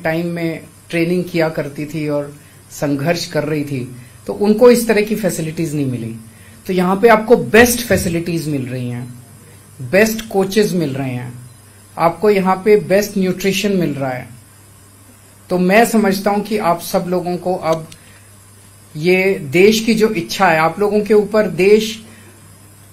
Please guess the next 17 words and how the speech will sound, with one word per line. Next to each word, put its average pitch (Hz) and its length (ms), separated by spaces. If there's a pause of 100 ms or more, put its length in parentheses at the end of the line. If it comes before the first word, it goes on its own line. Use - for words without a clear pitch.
(680)
सारा 202 420
पैसा 196 400
खर्च 175 300
कर 160 180
रहा 165 140
है, 175 60
जितने 180 320
भी 208 120
पैसे 185 320
की 190 140
जरूरत 165 400
है 185 60
आपकी 175 240
सारी 170 340
फैसिलिटीज 160 600
फ्री 151 340
हैं। 127 160